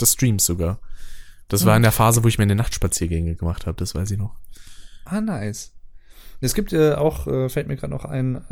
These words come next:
Speaker 2: ähm, ich glaub, zumindest zu Spyro drei auch so einen kommentierten, äh, Testrun auf YouTube, ist auch ziemlich interessant.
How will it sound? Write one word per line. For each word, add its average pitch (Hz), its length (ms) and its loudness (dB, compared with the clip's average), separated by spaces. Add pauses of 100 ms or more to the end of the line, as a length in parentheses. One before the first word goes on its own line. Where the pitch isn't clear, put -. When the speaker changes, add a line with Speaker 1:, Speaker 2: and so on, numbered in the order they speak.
Speaker 2:
ähm, 117 520 0
ich 123 120 -10
glaub, 139 380 -4
zumindest 175 380 0
zu 135 120 -2
Spyro 131 340 0
drei 131 360 0
auch 117 160 0
so - 100 -2
einen 110 120 0
kommentierten, 113 960 -2
äh, 107 440 -4
Testrun 117 600 -2
auf 120 320 -8
YouTube, 135 480 -6
ist 143 100 -10
auch - 180 -8
ziemlich 113 360 -6
interessant. 120 500 -6